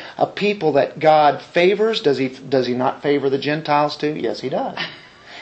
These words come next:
But he has a plan in Israel playing the part and fulfilling that promise that he had. And of course, that's where Romans nine, ten, and eleven definitely comes into play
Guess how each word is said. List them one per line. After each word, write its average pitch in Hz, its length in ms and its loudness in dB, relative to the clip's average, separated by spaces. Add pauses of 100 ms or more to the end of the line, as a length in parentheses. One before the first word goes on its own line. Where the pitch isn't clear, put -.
(140)
But 165 100 6
he 165 80 4
has 180 240 4
a 262 60 2
plan 147 560 0 (160)
in 160 220 -2 (100)
Israel 180 480 2
playing 175 440 -2
the 143 60 -4
part 147 500 2 (220)
and 147 220 -2
fulfilling 180 580 2
that 139 240 -4
promise 160 400 0
that 123 100 -4
he 127 80 2
had. 127 200 4
And 123 80 -6
of - 40 -14
course, 139 180 2
that's 160 200 0
where 135 160 2
Romans 127 420 -2
nine, 123 320 -2
ten, 127 240 -6
and 120 80 -4
eleven 117 540 -2 (480)
definitely 143 680 4
comes 113 380 -8
into 110 220 -8
play 107 440 -4